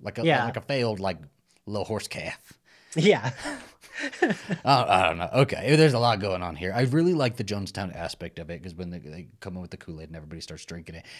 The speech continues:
Speaker 1: you think that's, I mean, that's normal, like, cult fare, right? Is because that's such a big legend now
Speaker 2: Yeah.
Speaker 1: uh, among cults. Um, and I like the twist being that the drink makes them all undead. Is that what it is? Yeah.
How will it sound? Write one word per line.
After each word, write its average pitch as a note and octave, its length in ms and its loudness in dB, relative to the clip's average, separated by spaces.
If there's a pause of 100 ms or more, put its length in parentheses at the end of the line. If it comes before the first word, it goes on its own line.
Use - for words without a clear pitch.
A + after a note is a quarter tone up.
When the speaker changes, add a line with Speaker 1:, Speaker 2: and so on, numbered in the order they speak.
(120)
Speaker 1:
you A#2 80 -6
think C#3 240 -2
that's, G#2 300 -8
I - 60 -6
mean, C#3 80 0
that's C#3 180 -4
normal, B2+ 420 -2
like, G#2+ 380 -2
cult - 280 -6
fare, F2+ 360 -2
right? F#2 360 -6
Is F#2 220 -10
because F2 220 -10
that's F#2 220 -6
such - 180 -8
a F#2+ 60 -6
big E2+ 280 -10
legend F2+ 460 -6
now E2+ 340 -16
Speaker 2:
Yeah. B2+ 260 -4 (220)
Speaker 1:
uh, G2+ 80 -12 (160)
among A2 260 -2
cults. - 440 -12 (360)
Um, F2 400 -6 (540)
and A2 80 -4
I - 20 -2
like G#2+ 180 0
the G2+ 80 -6
twist G#3+ 540 4
being G#2+ 420 0
that F#2+ 320 -6
the G2+ 80 -8
drink C#3+ 420 0
makes G#2+ 240 -4
them F#2+ 180 -4
all G2 400 -6
undead. D#3 540 0 (180)
Is G2 140 -8
that G2 180 -4
what B2+ 120 -4
it A#2+ 100 -4
is? C#3 340 -4 (320)
Yeah. G2+ 380 -4